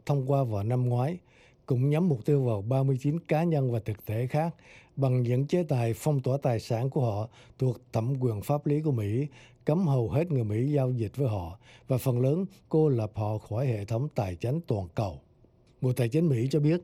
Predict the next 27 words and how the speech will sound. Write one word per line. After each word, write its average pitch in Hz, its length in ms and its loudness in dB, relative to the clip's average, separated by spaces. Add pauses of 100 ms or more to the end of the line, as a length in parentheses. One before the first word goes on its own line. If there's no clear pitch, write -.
(200)
những 160 140 2
người 139 180 4
bị 117 280 0
chế 175 160 2
tài 117 260 0
bao 135 180 2
gồm 120 280 0 (380)
Benjamin 139 680 2
Bowman, 135 640 2 (500)
người 139 320 4
từng 131 180 0
làm 123 180 0
cố 151 140 0
vấn 165 240 2
cho 170 100 2
Tổng 120 260 -2
thống 160 360 0 (200)
Nam 135 280 0
Sudan 127 440 0 (340)
Salva 123 680 0
Kiir 123 380 0 (320)
và 123 280 0
bị 113 200 0
nghi 143 280 2 (240)
là 127 100 0
được 120 200 0
biệt 117 240 0